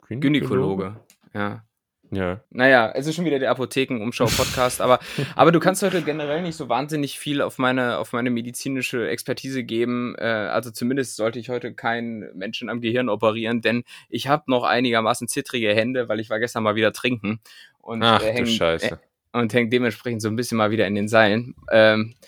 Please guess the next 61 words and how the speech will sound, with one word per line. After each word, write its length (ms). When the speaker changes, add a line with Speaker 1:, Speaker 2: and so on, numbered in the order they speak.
Speaker 2:
und, 340
äh, 100
deshalb 240
mussten 220
wir 60
im 80
Übrigen 300
vorhin 320
auch 120
das 180
Intro, 440
äh, 140
gleich 240
zweimal 400
einsprechen, 560
weil 80
ich's 80
beim 140
ersten 240
Mal 40
verkackt 440
habe. 100
Ich 100
war 80
kognitiv 540
nicht 160
in 80
der, 280
in 100
der 280
Lage, 440
auf 220
Julius, 440
äh, 160
Frage, 400
die 100
er 60
mir 320
eingangs 380
gestellt 280
hat, 120
„Was 160
war 80
denn 120
anders, 460
äh, 140
diesmal?“, 600
ähm, 220
zu 140
antworten. 500
Speaker 1:
Das 160
kann 100
man 120
ja 80
Speaker 2:
Ähm, 40
Speaker 1:
vielleicht 280
jetzt 180
noch 80
mal 100
kurz 180
einspielen. 560